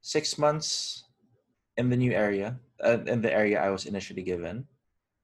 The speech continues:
I grew it to become one of the stronger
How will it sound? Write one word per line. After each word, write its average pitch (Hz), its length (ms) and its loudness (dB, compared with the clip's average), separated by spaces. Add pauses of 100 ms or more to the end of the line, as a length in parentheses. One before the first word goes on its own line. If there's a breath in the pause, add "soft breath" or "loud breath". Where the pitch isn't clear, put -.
(920)
I 107 100 4
grew 107 360 4
it 107 160 2 (200)
to 95 540 -2 (1400)
become 98 360 -2
one 104 200 2
of 104 140 -4
the 101 80 -8
stronger 95 840 -2